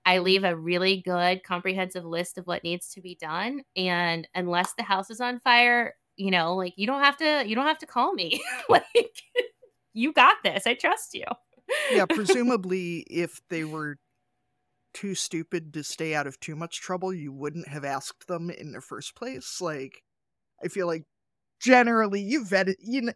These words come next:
Speaker 2: you know these people if you're leaving them in
Speaker 1: Yeah.
Speaker 2: charge, you know?
Speaker 1: Exactly.
Speaker 2: Um,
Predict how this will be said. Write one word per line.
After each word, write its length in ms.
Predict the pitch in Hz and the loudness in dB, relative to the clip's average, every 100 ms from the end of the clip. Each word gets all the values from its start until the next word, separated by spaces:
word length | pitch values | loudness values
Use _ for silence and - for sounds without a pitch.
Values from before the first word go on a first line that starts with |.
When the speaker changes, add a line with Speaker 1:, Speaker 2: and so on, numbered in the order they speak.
| _ | _
Speaker 2:
you 160 | 220 285 | -8 -2
know 200 | 220 165 | -2 -2
these 300 | - 147 - | -6 -16 -14
people 360 | - - - 120 | -16 -16 -12 -12
if 140 | - | -12
you're 100 | 156 | -14
leaving 300 | 127 123 - | -14 -16 -18
them 120 | 110 | -12
in 80 | 320 | -4
Speaker 1:
Yeah. 380 | 302 - 98 - | 0 2 0 -6
Speaker 2:
charge, 140 | - _ _ _ _ _ | -12 _ _ _ _ _
you 220 | 156 151 | -20 -18
know? 80 | - | -10
Speaker 1:
Exactly. 800 | 339 - - 226 - - - 220 _ - | -10 -4 -2 -2 -4 -16 -18 -20 _ -2
Speaker 2:
Um, 340 | 220 208 190 | 2 2 0